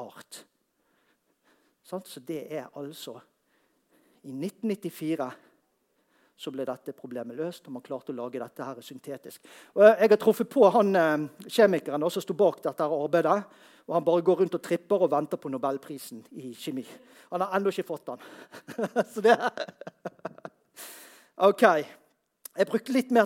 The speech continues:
tid enn jeg hadde trodd. Eh, for de av dere som er interessert i å lese mer om organisk kjemi og karbon, så kan jeg anbefale en forferdelig god bok.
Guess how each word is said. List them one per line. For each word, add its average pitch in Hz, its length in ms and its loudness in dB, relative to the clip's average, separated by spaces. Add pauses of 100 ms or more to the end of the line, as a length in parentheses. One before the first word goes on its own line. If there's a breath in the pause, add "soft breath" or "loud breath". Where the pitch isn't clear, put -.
tid 220 240 -4
enn 160 160 -2
jeg 160 140 -4
hadde 165 180 -4
trodd. 226 300 -4 (320 soft breath)
Eh, 214 260 2
for - 80 -8
de 262 160 2
av 247 80 8
dere 202 220 0
som 208 100 -6
er 190 60 -2
interessert 196 400 -8
i 175 60 -10
å 160 40 -10
lese 170 280 -6
mer 185 260 -6
om 147 100 -8
organisk 156 480 -6
kjemi 170 300 -8
og - 100 -12
karbon, 170 400 2 (480 soft breath)
så 175 320 2
kan 170 240 -6
jeg 143 160 -6
anbefale 151 480 -4 (160)
en 175 120 -4
forferdelig 208 800 -6
god 147 180 -6
bok. 180 300 -4